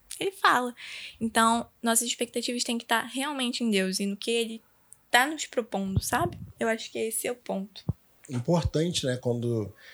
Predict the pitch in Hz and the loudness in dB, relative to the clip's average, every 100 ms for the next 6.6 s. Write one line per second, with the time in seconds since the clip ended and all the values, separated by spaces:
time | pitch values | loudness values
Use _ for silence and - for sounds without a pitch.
0 | - - - _ _ - 117 147 - 170 | -20 -20 -20 _ _ 0 4 6 6 6
1 | 160 127 180 196 202 180 113 110 - 120 | 6 6 6 6 4 2 4 4 4 4
2 | 117 113 113 - 117 113 117 143 - 180 | 4 4 4 4 6 8 8 6 4 4
3 | 156 123 127 143 165 - 139 139 139 127 | 6 6 6 6 2 2 2 4 2 2
4 | 110 151 - 180 156 170 - 151 127 127 | 2 4 6 6 6 4 4 6 4 4
5 | 127 117 113 101 104 - - - - _ | 4 4 2 -2 -6 -10 -12 -14 -18 _
6 | - 101 101 110 127 - | -12 -4 2 4 2 -2